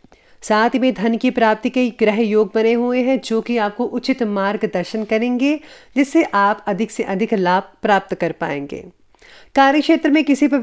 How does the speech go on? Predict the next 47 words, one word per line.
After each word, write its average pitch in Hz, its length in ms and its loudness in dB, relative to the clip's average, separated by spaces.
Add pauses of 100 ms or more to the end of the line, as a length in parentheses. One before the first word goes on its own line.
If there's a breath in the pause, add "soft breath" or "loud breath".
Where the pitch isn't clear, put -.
प्रकार 226 420 2
का 233 240 2
जो 233 160 -2
परिवर्तन 208 540 -2
है, 226 160 -2
वो 226 120 -2
थोड़े 190 260 -4
समय 208 240 -2
के 214 140 -4
लिए 208 160 -2
बात 170 320 -2
कीजिएगा, 226 440 -2
अभी 180 240 -4
टाल 170 300 -4
दें। 214 160 -2
जैसा 190 260 -4
कि 185 100 -6
मैंने 180 160 -2
शुरुआती 175 460 -6
कहा 220 280 0
था, 262 240 -2 (340 loud breath)
ये 277 100 2
आज 262 200 4
आपको 202 280 0
बात 196 300 -2
याद 165 260 -2
रखनी 151 340 -6
है। 147 220 -10 (1120 soft breath)
काम 277 280 6
से 339 140 2
रिलेटेड 285 500 2
हुई 226 200 -2
गलती 226 400 0
का 175 180 -2 (200)
आपकी 233 420 2
रेपुटेशन 220 640 -2
पर 226 140 -2
बहुत 190 380 -2
ही 240 120 0
ज़्यादा 180 320 -4
असर 202 360 -6
और 170 240 -10
बुरा 202 260 -2
असर 185 240 -4
पड़ 156 200 -10
सकता - 360 -12
है, 147 180 -12